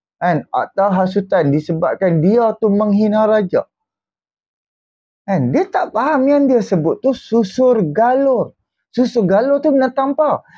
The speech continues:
Susur galur tu ibarat hang mempertikaikan latar belakang dia, adik-beradik dia, sepupu sepapak, keturunan dia, daripada tok wan dia, pak dia, mak dia. Macam itulah susur galur.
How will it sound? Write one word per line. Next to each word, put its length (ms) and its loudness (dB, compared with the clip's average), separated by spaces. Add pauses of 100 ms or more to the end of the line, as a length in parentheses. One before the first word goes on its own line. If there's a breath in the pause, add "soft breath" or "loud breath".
(140 soft breath)
Susur 320 0
galur 400 2
tu 160 0
ibarat 480 0
hang 240 0
mempertikaikan 880 -2 (800)
latar 320 0
belakang 480 0
dia, 240 0 (640)
adik-beradik 800 0
dia, 320 0
sepupu 480 -4
sepapak, 560 -6
keturunan 720 0
dia, 160 2
daripada 400 -2
tok 240 0
wan 240 2
dia, 160 2
pak 320 -4
dia, 160 2
mak 320 0
dia. 240 0 (1900)
Macam 320 -2
itulah 320 0
susur 400 2
galur. 640 0